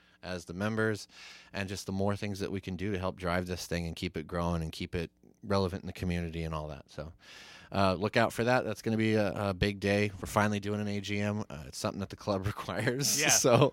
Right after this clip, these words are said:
Speaker 2: We've been slacking, so we gotta get this done, guys.
Speaker 1: Yeah, it's, it's gotta happen, and we look forward to welcoming you all. So Saturday, September twenty-eighth, after the Sheffield United game.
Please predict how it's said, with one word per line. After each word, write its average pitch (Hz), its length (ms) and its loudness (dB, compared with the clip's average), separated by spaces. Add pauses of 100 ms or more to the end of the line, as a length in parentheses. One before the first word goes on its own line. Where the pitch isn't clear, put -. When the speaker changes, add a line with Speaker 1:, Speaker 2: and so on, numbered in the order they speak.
Speaker 2:
We've 143 100 -4
been 156 80 -2
slacking, 151 480 0
so 123 160 -8
we 127 80 -4
gotta 160 220 -2
get 135 180 -10
this 113 120 -8
done, 117 240 -6
guys. 95 260 -10
Speaker 1:
Yeah, 117 140 2
it's, 107 280 -2
it's 110 200 -2
gotta 117 280 6
happen, 123 340 2 (140)
and 101 140 -4
we 107 80 0
look 113 140 2
forward 117 260 0
to 113 80 2
welcoming 107 380 0
you 95 100 -6
all. 82 120 -6
So 107 300 -8 (400)
Saturday, 123 500 2
September 120 460 -6
twenty-eighth, 123 680 -4 (380)
after 110 280 4
the 110 60 0
Sheffield 104 460 0
United 92 320 0
game. 78 300 -8